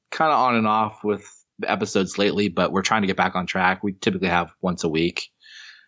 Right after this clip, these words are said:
Uh, and then, as we talked about earlier, I do Twitch streaming for, uh,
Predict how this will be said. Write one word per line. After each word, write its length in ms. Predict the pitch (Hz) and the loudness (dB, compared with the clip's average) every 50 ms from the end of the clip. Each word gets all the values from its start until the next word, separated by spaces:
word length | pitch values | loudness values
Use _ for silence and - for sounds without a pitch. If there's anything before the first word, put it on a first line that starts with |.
| _ _ - | _ _ -2
Uh, 360 | 82 82 82 80 80 82 80 - - | 0 2 2 4 2 2 0 -2 -2
and 120 | - 98 101 | 0 2 2
then, 240 | 98 95 92 87 - | 4 2 2 0 0
as 200 | - 98 98 90 | -2 0 0 0
we 80 | 87 90 | -2 -2
talked 220 | - 107 98 95 | 0 0 0 0
about 160 | 92 90 92 - | 0 -2 -2 -2
earlier, 460 | 95 92 87 87 90 90 90 90 - - | -2 -2 -2 -2 -2 -2 -4 -4 -2 0
I 260 | 95 92 90 92 92 85 87 | 0 2 2 0 -2 -4 -2
do 160 | - 98 92 | -2 0 0
Twitch 320 | 92 - - 104 101 - | 0 0 0 0 2 2
streaming 500 | - - - 107 95 92 92 92 98 98 - | 0 0 2 0 2 2 2 0 0 -2 -2
for, 380 | - - 92 90 90 90 87 | -2 0 2 4 4 4 4
uh, 220 | 85 85 85 85 | 4 2 2 0